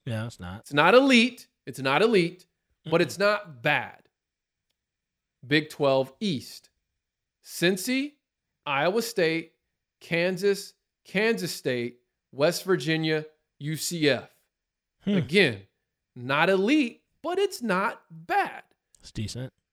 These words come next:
Speaker 2: Big twelve Southwest. Baylor, Colorado, Houston, Oklahoma State, Texas Tech, T C U.
Speaker 1: Hmm.
Speaker 2: Again, not elite, but it's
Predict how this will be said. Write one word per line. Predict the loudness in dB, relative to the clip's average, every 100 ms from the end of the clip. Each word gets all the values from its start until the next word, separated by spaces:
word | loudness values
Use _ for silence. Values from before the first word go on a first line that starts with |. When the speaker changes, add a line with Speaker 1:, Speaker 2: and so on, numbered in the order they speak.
| _ _ _ _ _ _ _ _ _ _ _ _ -20 _ _ _ _ _ _ _ _ 2
Speaker 2:
Big | 6 6 4
twelve | 0 2 2
Southwest. | -2 0 0 0 -2 0 0 -2 -12 -20 _ _ -6
Baylor, | 0 2 4 4 0
Colorado, | -4 -4 0 0 2 0 0 0 -4 -12
Houston, | -8 -6 -6 -4 -4 -4 -8 -2
Oklahoma | -2 0 -2 -2
State, | -6 -2 -2 -2 -6
Texas | -6 -6 -6 -14
Tech, | -4 -2 -2 -6 _
T | -12
C | -10 -8
U. | -8 -8 -12 _ _ _ _ _ _ _ _ _
Speaker 1:
Hmm. | -2 -2 -4 _ _ _ _ _
Speaker 2:
Again, | -12 -2 2 2 0 -12 _ _ _ _
not | -12 -2 0 0 -4 _ _ _ _ _ 2
elite, | 4 6 6 6 6 2 -6 _
but | -2 2
it's | 4